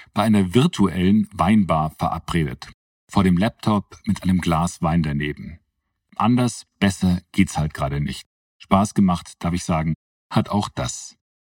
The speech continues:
Etwas anderes Positives wollte ich zum Schluss auch noch erwähnen. Nämlich, dass sich tagelang die Experten jetzt darüber gestritten haben, und zwar nicht Virologen, sondern I-T-Experten, Computerexperten, wie man die sogenannte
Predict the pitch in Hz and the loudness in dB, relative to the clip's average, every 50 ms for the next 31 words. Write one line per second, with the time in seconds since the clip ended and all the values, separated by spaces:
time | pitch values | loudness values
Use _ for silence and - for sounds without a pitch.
0 | _ _ _ _ _ _ - - 95 - 110 107 - - 117 139 160 160 147 - | _ _ _ _ _ _ -8 -6 -2 0 0 0 2 2 4 4 4 4 2 -2
1 | - - 139 131 131 127 - - 135 113 123 104 - - 104 101 - 104 - - | -2 2 2 4 4 2 0 0 0 0 0 0 0 0 0 0 0 -2 0 0
2 | 107 - - 120 110 - _ - 143 147 151 - 104 87 - 90 95 82 85 78 | -2 2 2 0 0 0 _ 0 0 2 2 2 0 0 0 -2 -4 -2 -2 -2
3 | 78 76 - 87 101 - _ _ _ _ _ _ _ _ _ _ _ _ _ _ | -2 -2 -2 -4 -6 -8 _ _ _ _ _ _ _ _ _ _ _ _ _ _
4 | - 113 110 104 104 101 - - - - - - 101 95 - 104 95 - - - | 2 2 4 4 2 0 -4 -10 -20 -12 -2 0 0 0 2 0 -2 -2 -2 -2
5 | 107 101 120 165 160 165 143 139 139 139 131 - - - 165 - 104 - - - | 0 2 2 4 2 2 2 2 0 0 -2 -4 -4 -6 -8 -8 -8 -12 -10 -4
6 | - - 101 113 131 - - 113 104 - - 113 - 110 110 107 95 95 - - | 0 0 2 2 0 0 0 0 0 0 -2 -2 0 2 2 2 2 0 -2 -2
7 | - - 123 - - 151 135 123 135 147 147 127 107 113 - - 107 110 120 117 | 0 0 0 2 2 0 2 2 2 2 2 0 0 -2 0 2 2 2 2 2
8 | - - 113 90 98 95 90 92 101 127 160 170 156 127 110 101 110 104 101 98 | 2 2 2 4 4 4 4 4 4 4 2 2 2 0 2 2 4 4 4 4
9 | 101 95 95 95 _ _ - - - - _ _ _ - 98 98 95 - - 185 | 2 2 0 -2 _ _ -20 -20 -20 -20 _ _ _ -2 0 0 0 0 0 0
10 | 165 - - - - - - 92 85 78 82 - - 92 - 101 90 - - 185 | 0 0 -4 -10 -12 -6 -4 -2 -2 -2 -4 -4 -4 -2 -2 -2 -2 2 0 0
11 | 180 - 107 92 - 90 - - - - 92 92 95 95 - 127 131 139 127 _ | 2 0 -2 -4 -4 -10 -12 -8 -4 -2 0 0 0 0 -2 -2 -2 -2 -4 _
12 | _ _ _ _ _ - 110 110 127 151 151 147 143 135 110 95 85 98 101 95 | _ _ _ _ _ -6 0 2 4 4 4 2 2 2 0 0 2 0 0 2
13 | 110 98 98 98 98 - - 95 98 | 4 4 4 4 2 2 0 -2 -2